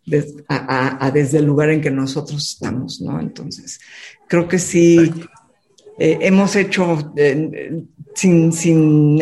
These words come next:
Speaker 1: pretender hacerlo, pues un ejercicio hermenéutico en este programa que yo te tengo que agradecer
Speaker 2: <laughs>
Speaker 1: mucho, doctor Juan Manuel Rodríguez Caso.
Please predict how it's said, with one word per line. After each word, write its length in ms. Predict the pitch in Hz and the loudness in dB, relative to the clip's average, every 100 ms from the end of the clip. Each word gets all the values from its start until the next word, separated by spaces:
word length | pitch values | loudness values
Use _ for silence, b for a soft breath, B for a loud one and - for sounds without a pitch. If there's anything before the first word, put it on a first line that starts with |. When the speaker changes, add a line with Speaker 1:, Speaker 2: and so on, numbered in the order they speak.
| - | 0
Speaker 1:
pretender 420 | - 160 160 165 180 | 0 0 2 2 2
hacerlo, 480 | 185 185 170 185 185 | 0 -2 -2 -4 -4
pues 200 | 151 175 | -8 -4
un 120 | 170 | -4
ejercicio 560 | 170 170 - 151 185 | -2 -4 -6 -8 -4
hermenéutico 720 | 175 175 156 160 165 165 - 160 | -2 -2 0 2 0 -2 -4 -2
en 80 | 151 | -2
este 220 | 156 170 | -2 -6
programa 440 | 165 160 160 165 170 | -2 0 0 0 0
que 100 | 165 | 0
yo 100 | 170 | 0
te 120 | 175 | 0
tengo 260 | 175 180 | -2 -2
que 100 | 180 | 0
agradecer 460 | 175 160 151 127 165 | -2 -2 -2 -2 -2
Speaker 2:
<laughs> 0 | |
Speaker 1:
mucho, 340 | 165 147 170 | -2 -4 -2
doctor 520 | 156 139 - 156 156 151 B B B - | 0 -2 -4 -4 -4 -8 B B B -4
Juan 160 | 170 | 0
Manuel 340 | 165 160 160 160 | 2 2 0 0
Rodríguez 480 | 165 160 147 156 156 | 0 2 0 -2 -2
Caso. 500 | 160 156 165 147 | -4 -2 -4 -6